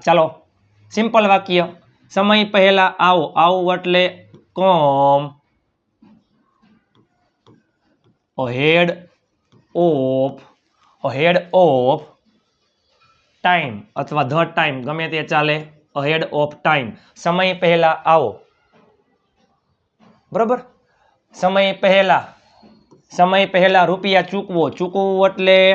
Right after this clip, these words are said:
પે, રૂપિયા એટલે મની, પે મની. સમય પહેલા, સમય પહેલા, ahead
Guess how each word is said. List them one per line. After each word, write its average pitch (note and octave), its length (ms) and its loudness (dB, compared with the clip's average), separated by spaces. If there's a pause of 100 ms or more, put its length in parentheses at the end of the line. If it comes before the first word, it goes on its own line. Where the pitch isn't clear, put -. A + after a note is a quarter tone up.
(760)
પે, D#3 120 0 (1300)
રૂપિયા F3 460 0
એટલે F3 520 0
મની, D#3+ 580 -4
પે E3 340 0
મની. D3 420 -2 (360)
સમય G3+ 460 0
પહેલા, F3 640 0
સમય F3 560 -2
પહેલા, D#3 560 0 (640)
ahead C#3+ 460 0